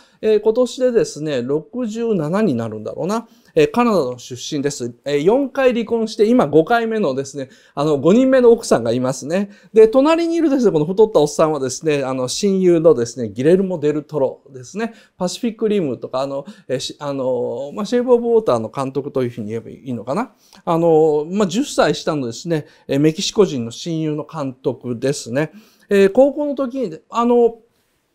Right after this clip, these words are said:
キャメロンっていうのはですね、割とあの、面白い人でですね、高校の時にですね、あの、カナダからカリフォルニアに移住しててですね、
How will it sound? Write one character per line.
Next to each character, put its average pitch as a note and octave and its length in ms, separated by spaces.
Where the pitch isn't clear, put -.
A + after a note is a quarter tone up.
キ B3+ 100
ャ E4+ 80
メ A4 140
ロ E3+ 160
ン C3+ 60
っ B2 40
て C3+ 120
い B2+ 100
う D3 80
の B2 140
は A#2 100
で G#2+ 140
す - 160
ね、 B2 220
割 A3+ 300
と C4+ 120
あ B3+ 80
の、 A#3+ 140
面 G#3+ 640
白 C#4+ 340
い C3+ 100
人 - 280
で A2+ 100
で G#2+ 140
す - 160
ね、 B2 140
高 D4+ 240
校 D#4 120
の C#4 120
時 C4 260
に E3 80
で B2+ 80
す - 100
ね、 B2+ 200
あ C#3+ 100
の、 C#3 80
カ C4 160
ナ A#3+ 100
ダ E3+ 120
か C#3 100
ら B2 80
カ D#3+ 140
リ F#3 80
フ G3+ 80
ォ F#3+ 40
ル F#3 80
ニ F3+ 140
ア D#3+ 80
に D#3 240
移 C3 60
住 D#3+ 200
し - 120
て D#3 120
て C#3+ 160
で G#2+ 140
す C3 160
ね、 C3 120